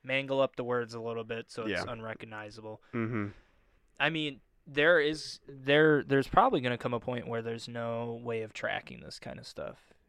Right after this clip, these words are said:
Speaker 1: you know?
Speaker 2: Yeah.
Speaker 1: And, uh,
Speaker 2: I don't know how they'll integrate that or how they'll deal with that.
Speaker 1: Right, like, at a certain point, you gotta think maybe schools stop with essays,
Speaker 2: Mm-hmm.
Speaker 1: you know? <laughs> Here's one of my notes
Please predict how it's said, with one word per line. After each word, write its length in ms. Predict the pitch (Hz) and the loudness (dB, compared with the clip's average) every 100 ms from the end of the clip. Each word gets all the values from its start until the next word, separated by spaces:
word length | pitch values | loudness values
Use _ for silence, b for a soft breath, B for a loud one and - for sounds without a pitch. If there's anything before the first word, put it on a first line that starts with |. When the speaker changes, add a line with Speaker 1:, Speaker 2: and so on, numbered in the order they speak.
| - | -18
Speaker 1:
you 140 | 101 | -10
know? 80 | - | -4
Speaker 2:
Yeah. 200 | - - - _ _ _ _ _ _ _ _ - | -2 -2 -4 _ _ _ _ _ _ _ _ -12
Speaker 1:
And, 400 | 117 113 110 110 | -6 -6 -8 -12
uh, 680 | 110 107 107 101 101 101 - | -10 -10 -8 -10 -10 -12 6
Speaker 2:
I 80 | 131 | 10
don't 100 | 180 | 10
know 80 | |
how 120 | 160 151 | 10 10
they'll 220 | 131 110 | 10 10
integrate 500 | 139 131 107 95 - | 10 8 8 4 4
that 260 | 90 87 - - | 2 2 0 2
or 140 | 95 | 4
how 200 | 110 98 | 6 6
they'll 340 | 95 95 90 92 _ _ _ _ | 6 2 2 -4 _ _ _ _
deal 180 | 110 98 | 2 4
with 160 | 90 | 4
that. 260 | - 87 85 - _ _ _ _ - - | 0 0 -2 -8 _ _ _ _ -20 0
Speaker 1:
Right, 300 | 135 170 113 | 8 8 8
like, 180 | 131 127 | 4 6
at 100 | 131 | 4
a 40 | |
certain 320 | 131 147 190 220 | 4 0 0 0
point, 220 | 135 113 | -4 -2
you 100 | 127 | -2
gotta 160 | 123 | 0
think 220 | 120 127 120 | -2 -6 -4
maybe 460 | 123 123 120 113 113 | -4 -4 -6 -8 -8
schools 360 | - 123 120 | -8 -6 -6
stop 340 | - 113 135 - | -6 -2 -2 -2
with 160 | - | -4
essays, 560 | - 175 - - - - _ _ _ - | -4 -4 -12 -18 -20 -20 _ _ _ -2
Speaker 2:
Mm-hmm. 300 | 113 120 110 | 0 2 0
Speaker 1:
you 60 | |
know? 200 | 117 123 151 b b b _ _ _ _ _ _ - | -2 -4 -6 b b b _ _ _ _ _ _ -16
<laughs> 80 | B B _ _ _ _ _ - B B B B B B _ _ _ _ | B B _ _ _ _ _ -18 B B B B B B _ _ _ _
Here's 240 | 165 165 | 4 10
one 120 | 160 | 10
of 60 | 156 | 12
my 100 | 147 | 12
notes 560 | 143 139 127 - - | 12 12 10 4 -4